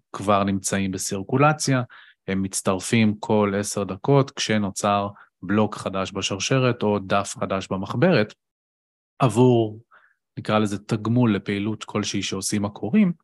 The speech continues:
אה, וזה הולך להמשיך ככה עד אלפיים מאה ארבעים, כשייווצר חלקיק הביטקוין האחרון. עכשיו, אתה בתור מחזיק ביטקוין, לא תיר-, תהיה מוכן להצביע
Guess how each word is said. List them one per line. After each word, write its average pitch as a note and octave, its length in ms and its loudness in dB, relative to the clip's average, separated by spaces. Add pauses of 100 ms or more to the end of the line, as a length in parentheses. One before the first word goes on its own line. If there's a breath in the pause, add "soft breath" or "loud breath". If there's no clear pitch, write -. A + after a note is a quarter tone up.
(640 loud breath)
אה, G2+ 200 2
וזה A2+ 140 2
הולך D#3+ 220 4
להמשיך B2 480 0
ככה B2 260 -4
עד A2 100 -2
אלפיים G#2+ 360 -2
מאה G2 140 -2
ארבעים, G#2 440 -4
כשייווצר G#2 640 -4
חלקיק A#2+ 520 -6
הביטקוין G2 480 -2
האחרון. F2+ 540 -4 (640 loud breath)
עכשיו, G2 360 0 (800)
אתה E3+ 240 2
בתור C3+ 320 2
מחזיק A#2 420 -2
ביטקוין, G2+ 520 -2 (460)
לא A2+ 180 2 (100)
תיר-, C3+ 320 2
תהיה A2+ 240 0
מוכן B2 380 -2
להצביע G#2+ 800 0